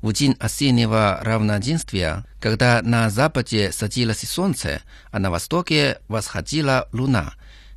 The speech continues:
тени от двух арок встречались. Местные жители прозвали это явление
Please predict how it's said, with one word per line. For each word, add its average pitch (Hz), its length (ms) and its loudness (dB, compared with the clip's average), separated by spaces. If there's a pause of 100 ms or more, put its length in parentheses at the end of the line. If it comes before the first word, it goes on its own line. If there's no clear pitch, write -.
тени 123 300 4
от 120 240 0
двух 120 320 -4
арок 151 440 0
встречались. - 720 -4 (380)
Местные 131 380 2
жители 127 640 2
прозвали 117 460 0
это 117 240 -2
явление 113 720 0